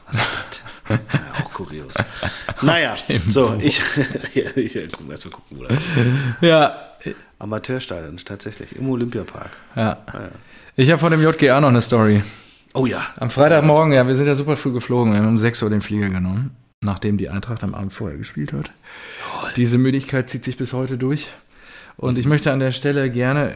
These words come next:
Speaker 2: ich hoffe, ich kann seinen Namen hier richtig wiedergeben, Patrick Dabei grüßen. Ähm, er wird es nicht hören, weil er spricht kein Deutsch. Und,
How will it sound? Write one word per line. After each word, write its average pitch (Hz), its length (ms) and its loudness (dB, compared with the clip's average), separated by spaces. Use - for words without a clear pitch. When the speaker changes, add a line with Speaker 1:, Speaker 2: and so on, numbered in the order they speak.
Speaker 2:
ich - 160 -12
hoffe, 113 260 -8
ich 87 120 -10
kann 107 180 -6
seinen 101 160 -2
Namen 101 240 0
hier 95 120 -4
richtig 98 280 -10
wiedergeben, 92 520 -8
Patrick - 640 -2
Dabei 120 680 4
grüßen. 143 480 -2
Ähm, 104 460 0
er 110 140 -4
wird 147 120 0
es 147 80 -6
nicht 131 160 -2
hören, 131 220 0
weil 101 80 -2
er 101 60 -2
spricht - 200 -8
kein 113 120 -2
Deutsch. 104 280 -4
Und, 143 600 2